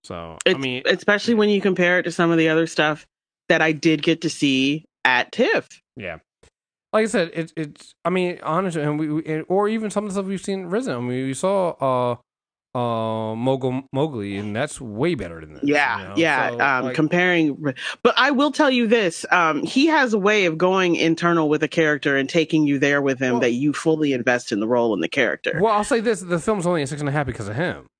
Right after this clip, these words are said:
Speaker 1: Because anybody else, I would, I would been forgettable.
Speaker 2: Right,
Speaker 1: You know,
Speaker 2: right,
Speaker 1: like,
Speaker 2: and, yeah,
Speaker 1: yeah.
Speaker 2: no, this only works because it's Riz Ahmed.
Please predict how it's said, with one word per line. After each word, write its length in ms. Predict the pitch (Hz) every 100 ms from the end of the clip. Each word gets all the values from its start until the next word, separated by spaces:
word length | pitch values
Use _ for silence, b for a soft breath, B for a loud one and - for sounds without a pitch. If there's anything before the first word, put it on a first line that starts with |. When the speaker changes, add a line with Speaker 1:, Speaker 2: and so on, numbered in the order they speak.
| _
Speaker 1:
Because 320 | 180 170 160
anybody 420 | 156 151 139 135 160
else, 220 | 165 143
I 200 | 135 127
would, 260 | 120 113 104
I 100 | 120
would 180 | 113 - 107
been 160 | 113 107
forgettable. 520 | - 101 127 78 - _ _ _ _ _ _ _
Speaker 2:
Right, 180 | 196 175
Speaker 1:
You 60 | 123
know, 260 | 123 117
Speaker 2:
right, 280 | 160 147 110
Speaker 1:
like, 80 | 160
Speaker 2:
and, 100 | 196 -
yeah, 280 | 156 127 78
Speaker 1:
yeah. 60 | -
Speaker 2:
no, 180 | 151
this 180 | 160 170
only 220 | 233 220
works 260 | 180 175 -
because 340 | 156 156 139
it's 160 | 135 123
Riz 160 | 135 120
Ahmed. 360 | 104 98 -